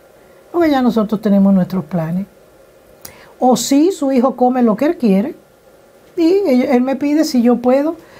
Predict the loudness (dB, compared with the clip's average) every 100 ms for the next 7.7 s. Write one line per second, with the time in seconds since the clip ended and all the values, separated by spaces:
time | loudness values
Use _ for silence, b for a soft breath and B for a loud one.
0 | B B -2 0 0 0 0 2 2 2
1 | 0 2 2 2 0 -2 -2 -2 -4 -4
2 | -6 -6 -6 -12 -20 _ _ _ _ B
3 | B -2 -2 -2 -2 -2 -2 -2 -2 -2
4 | -4 -12 -4 -2 0 -2 -2 -4 -4 -6
5 | -8 -14 -20 -20 B B -4 -2 0 0
6 | 0 -2 -2 0 0 0 -2 -4 -4 -4
7 | -6 -2 0 2 0 -4 -10